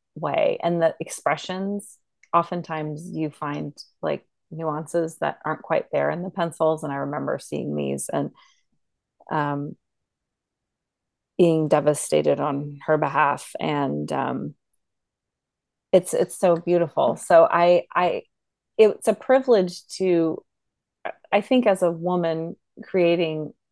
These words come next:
anything for, for me, whether it's writing or, I mean, it's mostly writing, but, um, it's a privilege to create characters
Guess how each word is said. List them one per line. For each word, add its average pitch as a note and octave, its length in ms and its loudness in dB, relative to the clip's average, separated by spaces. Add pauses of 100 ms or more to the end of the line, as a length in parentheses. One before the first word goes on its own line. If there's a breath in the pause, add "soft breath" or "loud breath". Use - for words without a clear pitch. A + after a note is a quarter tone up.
(460)
anything D#3 640 -6
for, E3 180 -12 (160)
for E3 100 -4
me, D3+ 220 -4
whether D#3 240 2
it's - 160 -6
writing D3 400 -2
or, C#3+ 260 -6 (100)
I - 160 -8
mean, D#3+ 180 -4
it's D3+ 120 -10
mostly D#3+ 240 -2
writing, E3 280 2
but, G#3+ 180 6 (380 loud breath)
um, F3 440 4 (1800)
it's G3+ 180 0
a G3+ 60 4
privilege G#3+ 600 2
to F3+ 480 2
create E3+ 580 2
characters D#3 880 -2